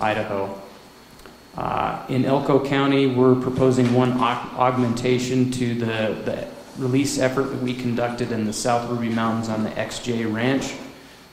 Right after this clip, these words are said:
um, which seems to be successful, but we would like to conduct one more augmentation to that population.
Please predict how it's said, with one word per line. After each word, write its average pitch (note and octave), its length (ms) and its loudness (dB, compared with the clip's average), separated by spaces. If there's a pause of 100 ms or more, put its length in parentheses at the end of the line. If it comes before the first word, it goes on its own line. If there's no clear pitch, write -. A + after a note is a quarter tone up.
um, G#2+ 720 -2
which A#2+ 180 -4
seems B2+ 240 0
to B2+ 80 -2
be A2+ 140 -2
successful, A#2 640 -2
but A2 260 -4 (440)
we A#2+ 100 -4
would A#2+ 120 -2
like A2 220 -2
to - 80 -8
conduct A2 460 -4
one A2 200 -4
more A2 140 -2
augmentation G#2+ 920 -4
to G2+ 80 -2
that G#2+ 260 -2
population. G2+ 760 -4